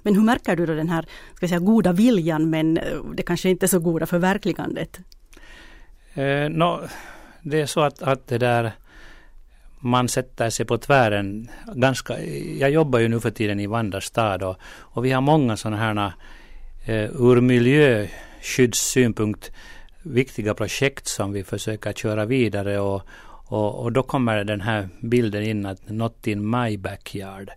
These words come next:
Speaker 2: Till exempel, eh, att, eh, bygga ut avfallsförbränningsverket i, i östra Vanda, så har stött på mycket motstånd, trots att det är frågan om att, att utnyttja,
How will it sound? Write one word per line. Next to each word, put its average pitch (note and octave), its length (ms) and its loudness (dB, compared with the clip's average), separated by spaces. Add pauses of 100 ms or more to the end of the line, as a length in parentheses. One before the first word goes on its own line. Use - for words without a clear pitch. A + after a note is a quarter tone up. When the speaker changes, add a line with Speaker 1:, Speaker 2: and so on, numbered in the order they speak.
(340)
Speaker 2:
Till A#2 120 -6
exempel, A#2 680 -2
eh, A2+ 280 -2
att, - 360 -4
eh, A2+ 240 -2 (800)
bygga B2 380 2
ut C3+ 360 4 (420)
avfallsförbränningsverket A2+ 1600 0 (520)
i, G2+ 500 -4 (520)
i A2+ 160 0
östra A2+ 340 0
Vanda, G#2 420 0
så G#2 320 -4 (460)
har - 120 -4
stött - 280 -2
på A#2 80 -2
mycket A2 420 -2 (120)
motstånd, G#2+ 640 -2
trots - 360 0
att A#2 140 -2
det A#2 80 2
är A2+ 60 2
frågan A2 420 0
om G#2+ 220 -2
att, G2+ 240 -6 (320)
att - 360 -4
utnyttja, G#2 840 0